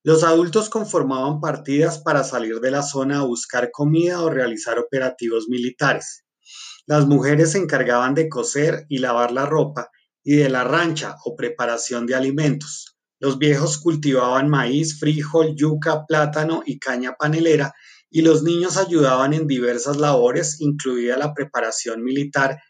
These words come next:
en un comando llamado Batallón Sucre. Un guerrillero recuerda, "Nadie podía estarse quieto o haciendo pereza.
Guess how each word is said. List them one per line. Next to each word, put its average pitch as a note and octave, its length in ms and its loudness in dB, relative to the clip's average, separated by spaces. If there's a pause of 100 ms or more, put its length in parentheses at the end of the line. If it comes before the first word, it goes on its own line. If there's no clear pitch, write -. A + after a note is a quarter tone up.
(420)
en D#3+ 160 0
un D#3 160 4
comando D#3+ 460 4
llamado C3 520 4
Batallón A2+ 500 -2
Sucre. D#3 420 -2 (960)
Un F#3+ 120 2
guerrillero E3 580 4
recuerda, D3 680 2
"Nadie D#3 400 2
podía D3 420 -2
estarse D3 560 -4
quieto D#3 560 -2
o C#3 140 0
haciendo B2 640 -4
pereza. A#2 420 -4